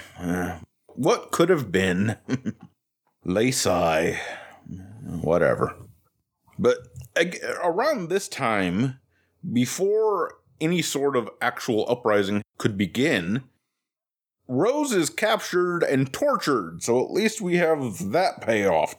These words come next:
in making her interesting as the others she's with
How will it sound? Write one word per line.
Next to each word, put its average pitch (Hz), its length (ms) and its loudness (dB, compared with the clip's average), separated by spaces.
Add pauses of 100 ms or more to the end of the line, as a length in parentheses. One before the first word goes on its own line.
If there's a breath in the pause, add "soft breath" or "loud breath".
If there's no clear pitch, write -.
(120)
in 90 400 -2
making 104 420 0
her 101 200 2
interesting 104 720 0 (560)
as 92 300 0
the 107 240 2
others 127 640 0 (120)
she's 127 380 0
with 117 500 0